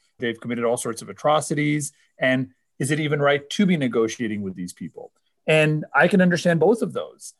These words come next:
Uh, if it was easy, it already would have been done. If, uh, anybody could just walk in with a few more negotiation ideas than the last person, or was a better communicator in some way, this wouldn't have been going on for as many decades as it has.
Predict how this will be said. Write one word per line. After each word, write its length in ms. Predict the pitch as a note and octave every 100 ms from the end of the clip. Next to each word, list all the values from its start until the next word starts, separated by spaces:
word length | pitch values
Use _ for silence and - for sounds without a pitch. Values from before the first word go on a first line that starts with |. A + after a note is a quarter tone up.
| _
Uh, 280 | A#2+ A#2+ A#2+
if 140 | B2+ D#3+
it 80 |
was 180 | C#3 B2+
easy, 340 | B2+ D3 F3+ G3
it 60 |
already 220 | C#3 C#3+
would 100 | C#3
have 120 | C#3+ C3+
been 160 | D3
done. 440 | C3+ C#3+ - E2 -
If, 240 | B2+ A#2 - -
uh, 180 | B2 B2 C#3
anybody 260 | D3 D#3
could 140 | E3 D3
just 160 | C#3+
walk 320 | C3 C3+ D3
in 100 | D3+
with 120 | C3+ B2+
a 60 |
few 220 | - D3
more 200 | C#3 C3
negotiation 680 | B2+ A#2+ C3 C3 C#3 C#3 C3
ideas 340 | B2 A#2+ C3 A#2
than 100 | A#2
the 80 | A2+
last 340 | B2 D#3+ -
person, 500 | B2 A2 A2+ G#2+ A#2 _ _ _
or 100 | -
was 180 | B2+ B2+
a 60 | A#2+
better 520 | C3 C#3 C3+ B2+ - _
communicator 600 | - C#3 F3 E3 C3+ B2
in 100 | A#2
some 280 | A2 B2 A#2
way, 360 | A2 G2+ C#3 - _
this 240 | D3+ C#3+ -
wouldn't 220 | E3+ E3+
have 80 | D3
been 160 | D#3+
going 260 | D3 D3 C#3
on 220 | C#3+ F#3
for 140 | D#3 B2
as 140 | A2+
many 160 | B2 A#2+
decades 400 | A2 G#2+ A2 G#2
as 140 | F#2+
it 100 | F#2
has. 340 | F#2+ D#2 -